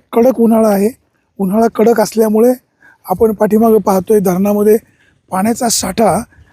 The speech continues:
दिवसेंदिवस कमी होत चाललेला आहे आणि जर वेळीच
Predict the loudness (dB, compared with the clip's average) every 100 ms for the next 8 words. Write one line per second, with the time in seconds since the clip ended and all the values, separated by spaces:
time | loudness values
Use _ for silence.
0 | _ -2 0 2 2 2 2 0 0 2
1 | 4 2 0 -2 0 0 -2 -2 -6 -10
2 | -18 -20 -20 -8 -2 2 2 4 4 2
3 | -2